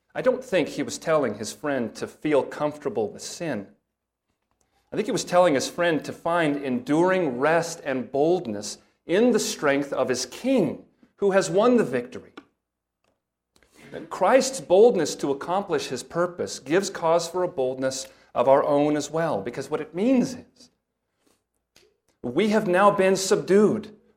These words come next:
by our king. We have been set free to take our frail, weak selves and pursue him fearlessly all the days of our lives.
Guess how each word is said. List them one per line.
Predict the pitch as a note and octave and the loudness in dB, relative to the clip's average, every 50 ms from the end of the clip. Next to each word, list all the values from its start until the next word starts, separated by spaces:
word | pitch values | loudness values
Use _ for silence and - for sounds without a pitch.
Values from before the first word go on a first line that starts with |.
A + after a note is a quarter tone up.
| _ _ | _ _
by | - D3 C#3+ | -4 -2 0
our | C3 B2 B2+ | 0 -2 -2
king. | - - C#3 A2+ G2 - - _ _ _ _ _ _ _ _ _ _ _ _ _ _ _ _ - | -4 -8 -10 -10 -12 -12 -18 _ _ _ _ _ _ _ _ _ _ _ _ _ _ _ _ -4
We | - F#3 A3 | 0 6 8
have | A#3+ A#3+ - | 10 10 10
been | G3 F3+ F3 | 10 8 6
set | F3+ - - - G#3 G3+ G3+ G3+ - - | 4 0 0 2 4 4 4 2 -2 -4
free | - G#3 A#3 B3+ G#3+ C#3 A#2 | -2 0 2 2 2 0 0
to | A2 C#3 C#3 | -2 -6 -10
take | - - F3 F#3+ G3 G3 G3 | -8 -2 0 0 2 2 2
our | D3 A2+ A2 A2 A2 A2 - - - - - | 2 2 2 4 2 0 -2 -6 -16 -20 -20
frail, | _ - - - C3+ C3 C3 C3+ C#3 D3 E3+ F3+ F3+ F3 - | _ -18 -6 2 4 6 6 6 6 4 2 0 -2 -4 -10
weak | - A2+ A2+ B2+ C#3 E3 F3 E3+ - - - _ _ | -14 -10 -4 0 2 2 0 0 -4 -12 -16 _ _
selves | - - - - B2 A#2+ C3 D#3 F#3 G3 F#3+ - - - - _ _ _ _ _ _ _ _ _ _ _ _ _ - | -12 -8 -4 -4 -2 0 0 -2 -2 -4 -8 -12 -14 -16 -16 _ _ _ _ _ _ _ _ _ _ _ _ _ -6
and | - D3 D#3 D3+ D3+ | -4 -2 -2 -2 -4
pursue | - - D#3 C3+ - - - G3+ G#3 G#3+ G3 | -6 -6 -6 -4 -4 0 2 4 4 4 4
him | F3 G3 G3 F3+ | 2 2 0 -2
fearlessly | - - - F#3+ G3 G#3+ G3+ F3 D#3+ - - - C3 D3+ | -2 0 4 6 6 8 8 6 2 0 0 -2 0 0
all | E3 C3+ D3+ F3 F#3+ | 2 2 2 2 2
the | F3+ | 0
days | - - C3 C#3 C3+ | 2 2 2 2 2
of | D3+ C#3+ | 4 4
our | E3+ F3 | 4 6
lives. | F3+ F#3 G#3+ A3 - - - - - - - | 6 4 2 0 -2 -6 -10 -16 -20 -20 -20